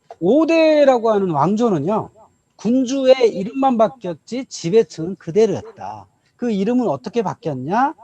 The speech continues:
앞에 있는 황제가 있으면 그 밑에 군권을 쥔 장수가 수도로 쳐들어와가지고 앞에 황제를 죽이고 자기가 "내가 왕,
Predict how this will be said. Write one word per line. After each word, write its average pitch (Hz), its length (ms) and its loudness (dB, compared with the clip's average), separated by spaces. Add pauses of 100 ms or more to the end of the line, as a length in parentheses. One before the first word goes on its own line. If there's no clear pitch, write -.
(460)
앞에 254 300 0
있는 247 320 2
황제가 233 420 0
있으면 202 520 -6
그 180 80 -20
밑에 170 240 -16
군권을 240 640 -8
쥔 185 260 -10
장수가 208 800 -2
수도로 262 360 -12
쳐들어와가지고 240 920 -2 (260)
앞에 - 160 -4
황제를 240 380 2
죽이고 180 400 -4
자기가 196 300 -2
"내가 180 260 2
왕, 208 340 4